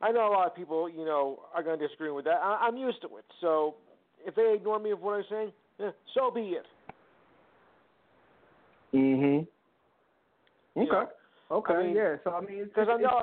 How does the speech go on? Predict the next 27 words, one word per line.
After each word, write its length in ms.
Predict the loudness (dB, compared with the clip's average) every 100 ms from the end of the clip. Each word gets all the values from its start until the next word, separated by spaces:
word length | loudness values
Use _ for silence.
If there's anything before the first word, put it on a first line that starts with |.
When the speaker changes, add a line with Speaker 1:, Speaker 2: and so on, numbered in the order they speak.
| -2
Speaker 1:
'cause 120 | -2
I 60 | 0
know 160 | 2
Speaker 2:
it's 60 | 4
Speaker 1:
now 120 | 4
Speaker 2:
a 40 | 4
Speaker 1:
if 60 |
they're 220 | 4 2 0
gonna 60 |
Speaker 2:
marathon, 140 | 0 -2
Speaker 1:
agree 100 | -2
Speaker 2:
it's 40 |
not 80 | -4
a 20 |
Speaker 1:
with 80 | -2
me. 60 | -2
Hey, 60 |
Speaker 2:
sprint. 160 | -2 -4
Speaker 1:
even 80 | -4
my 100 | -4
close 200 | -2 -2 0
friends 200 | -2 0
don't 120 | -4
agree 200 | -6 -10
with 100 | -14
me. 560 | -18 _ _ -20
<laughs> 0 | -18